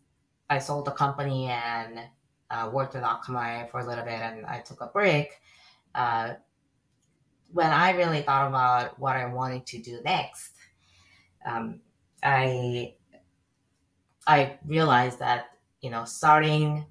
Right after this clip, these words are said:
uh, something from scratch, so-, starting something from beginning, uh, especially if it's the right opportunity and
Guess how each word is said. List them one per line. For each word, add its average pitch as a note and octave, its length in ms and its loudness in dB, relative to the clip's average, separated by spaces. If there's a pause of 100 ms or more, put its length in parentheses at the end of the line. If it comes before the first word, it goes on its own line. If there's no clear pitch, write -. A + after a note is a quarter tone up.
(460)
uh, - 140 -2
something C3+ 420 -4
from B2+ 580 -2 (280)
scratch, F#3+ 460 6 (100)
so-, C#3 240 -12
starting C#3 260 0
something C3 280 -8
from B2+ 180 -10
beginning, D#3 540 -2 (140)
uh, B2+ 320 -2 (100)
especially C#3+ 680 -4
if C3 140 -10
it's B2 260 -12
the B2 160 -2
right A#2+ 400 -2 (680)
opportunity B2+ 920 -6 (360)
and A2+ 540 -2